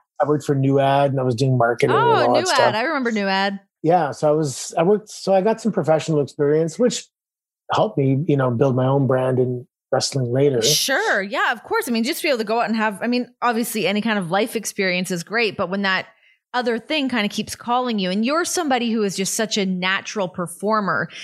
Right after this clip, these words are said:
Speaker 2: Did you know at the time, were you going into it of the mindset of, like, "I want to, like, perform," or were you going from, like, the athlete standpoint because you had all this experience in judo?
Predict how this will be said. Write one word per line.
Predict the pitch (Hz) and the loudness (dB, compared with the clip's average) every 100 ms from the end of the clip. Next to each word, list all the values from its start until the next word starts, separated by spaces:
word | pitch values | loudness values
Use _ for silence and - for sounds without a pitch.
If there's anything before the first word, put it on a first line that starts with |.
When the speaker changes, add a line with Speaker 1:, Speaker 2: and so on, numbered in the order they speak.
| - | -8
Speaker 2:
Did | 220 226 190 | -2 0 0
you | 262 262 | 0 0
know | 226 220 240 262 | 0 0 0 0
at | 254 254 | -2 -4
the | |
time, | 247 - 226 247 | -8 -2 0 2
were | |
you | 240 254 | 0 -2
going | 330 311 | -2 -2
into | 240 247 277 | -2 -2 -2
it | 247 | -2
of | |
the | 220 | -2
mindset | 202 202 214 233 | 0 0 0 -2
of, | 202 | -2
like, | 196 | -2
"I | - 202 | 0 0
want | 190 196 - | 0 -2 -4
to, | 214 | -2
like, | 196 185 - | 0 -2 -4
perform," | 196 - 196 220 240 | -6 -4 -2 0 0
or | |
were | 202 | -2
you | 190 185 | -2 -2
going | 202 | -4
from, | 196 | -4
like, | 185 180 | -6 -4
the | 190 | -2
athlete | 175 190 - 185 - | -2 -2 -4 -6 -4
standpoint | 190 170 165 170 - | -4 -2 -2 -6 -6
because | - 202 165 | -6 -4 -2
you | 180 | -2
had | 185 185 | 0 0
all | 170 | -2
this | 165 | -4
experience | 170 - 170 170 147 160 | -8 -8 -6 -4 -4 -6
in | - 185 | -2 -2
judo? | 160 156 78 - | 0 -2 -2 -6